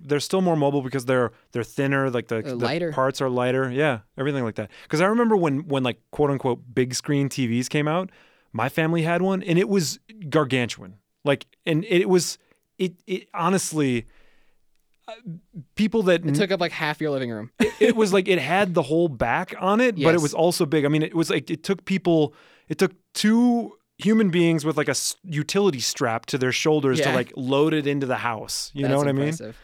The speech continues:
Speaker 1: I mean? Um,
Speaker 2: It's pretty sweet that you got that as a kid.
Speaker 1: Oh, I didn't get that as a kid.
Speaker 2: Oh,
Speaker 1: <laughs> No,
Speaker 2: okay.
Speaker 1: no, no. That came later. But, you know, when my parents were like, "It's time to get on the big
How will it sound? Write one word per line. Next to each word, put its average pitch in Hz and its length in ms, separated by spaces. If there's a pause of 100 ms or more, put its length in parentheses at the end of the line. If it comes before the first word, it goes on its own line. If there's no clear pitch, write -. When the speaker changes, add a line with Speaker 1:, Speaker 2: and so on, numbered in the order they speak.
(360)
Speaker 1:
I - 80
mean? 135 80
Um, 123 140
Speaker 2:
It's 113 80
pretty 143 160
sweet 240 240
that 151 60
you 131 100
got 135 220
that 185 220
as 117 120
a 110 60
kid. 175 280 (640)
Speaker 1:
Oh, 160 80
I 147 60
didn't 165 160
get 117 140
that 104 160
as 101 80
a 104 40
kid. 131 220
Speaker 2:
Oh, 104 180
Speaker 1:
<laughs> 113 40
No, 151 100
Speaker 2:
okay. 127 200
Speaker 1:
no, 98 80
no. 156 40
That 151 220
came 170 180
later. 139 320
But, 135 220 (200)
you 156 120
know, 131 80
when 127 160
my 120 120
parents 127 380
were 127 80
like, 113 240
"It's 135 160
time 113 220
to 120 40
get 135 120
on 139 80
the 143 80
big 151 320